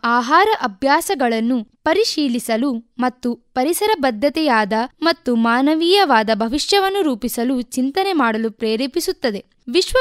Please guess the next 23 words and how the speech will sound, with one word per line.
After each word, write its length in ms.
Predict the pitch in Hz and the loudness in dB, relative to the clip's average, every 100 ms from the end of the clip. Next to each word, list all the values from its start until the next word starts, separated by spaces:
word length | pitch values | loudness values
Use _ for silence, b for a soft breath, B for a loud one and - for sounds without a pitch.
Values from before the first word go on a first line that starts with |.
| 427 | 2
ವೀಗನ್ 400 | 349 302 349 262 | 2 2 0 -2
ದಿನವು 440 | 226 226 277 247 _ | -2 -2 -4 -8 _
ಪ್ರತಿಯೊಂದು 600 | 247 247 294 359 453 440 | -4 -4 -2 -2 0 0
ಆಯ್ಕೆಯೂ 520 | - 240 254 - 247 | 2 0 -2 -4 -2
ಮುಖ್ಯವಾಗಿದೆ 800 | 240 269 - 415 370 254 220 220 | 0 -2 0 0 2 0 -2 -4
ಎಂದು 420 | 233 226 233 226 | -4 -4 -4 -2
ನಮಗೆ 300 | 220 220 208 | -4 -4 -4
ನೆನಪಿಸುತ್ತದೆ. 760 | 214 214 247 349 381 - 220 196 _ - | -4 -4 -6 -4 -6 -6 -8 -8 _ -6
ನಾವು 280 | 240 233 233 | 0 0 0
ತಿನ್ನುವ 340 | 233 226 214 | -2 -4 -4
ಪ್ರತಿ 440 | 202 269 294 440 480 | -4 -4 0 0 0
ತುತ್ತು, 400 | 269 - 247 247 _ - | -2 -6 -10 -10 _ -2
ಪ್ರತಿ 340 | 330 440 453 | 0 2 0
ಖರೀದಿ 420 | - 254 208 226 | 0 -4 -4 -6
ಮತ್ತು 320 | 226 226 - 220 | -6 -8 -8 -10
ಪ್ರತಿ 320 | 269 285 440 | -6 -2 0
ಸಂಭಾಷಣೆಯು 840 | 320 254 233 240 - 220 247 277 - - | 0 -2 -2 -4 -4 -4 -2 -2 -6 -12
ಸ್ನೇಹಮಯ 600 | - 311 403 453 466 480 | 0 0 2 0 0 0
ಜಗತ್ತನ್ನು 640 | 294 254 269 - 247 226 226 | 0 -2 -4 -4 -2 0 -2
ರೂಪಿಸುವ 500 | 302 320 - 226 226 | -2 -4 -4 -4 -4
ಶಕ್ತಿಯನ್ನು 600 | 254 - - 302 226 220 | -6 -8 -2 -2 0 -4
ಹೊಂದಿದೆ. 500 | 208 233 226 190 - - | -4 -4 -4 -6 -10 -4
ಆದ್ದರಿಂದ 520 | 220 202 233 233 226 | -2 0 0 0 0